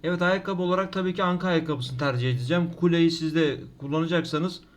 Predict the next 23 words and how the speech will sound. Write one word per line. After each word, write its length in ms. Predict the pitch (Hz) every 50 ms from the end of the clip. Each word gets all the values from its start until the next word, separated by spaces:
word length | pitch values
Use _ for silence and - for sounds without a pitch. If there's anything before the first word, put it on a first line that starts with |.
| _ _ -
Anka 280 | 151 175 180 165 175
ayakkabısı 440 | 160 143 135 127 135 127 123 - 135
alın 120 | 123 123
arkadaşlar. 420 | 123 123 120 127 135 127 - 170 160
Ekstra 380 | 165 160 160 - 165 165 156
bloklaması 600 | 151 156 160 160 160 160 156 160 160 160 156 147
var. 120 | 143 147 139
Zaten 400 | 131 151 156 156 156 160 160 160 - - - - - -
karanlık 380 | - 139 143 156 165 165 165
ya 100 | 165 160
da 60 | 147 151
ölümsüzden 540 | 147 147 151 135 127 143 147 165 160 156
birini 260 | 151 156 147 151 156 156
ayakkabıda 580 | 151 143 139 - 147 139 131 147 151 160 156
bul-, 200 | 147 147 143 139
bulamayacağınız 760 | 143 147 160 160 160 156 139 131 123 131 123 120 117 110 107
için 260 | 110 - - 175 170 - - - - - - - _ -
mecburen 520 | 160 165 143 131 143 151 165 175 165 143
bloklu 320 | 151 160 160 160 160 160
almanız 440 | 156 143 135 127 127 135 156 151 143
daha 160 | 156 151 151
mantıklı 400 | 147 135 120 120 123 - - 117
olacak. 400 | 113 110 120 127 175 180 175 -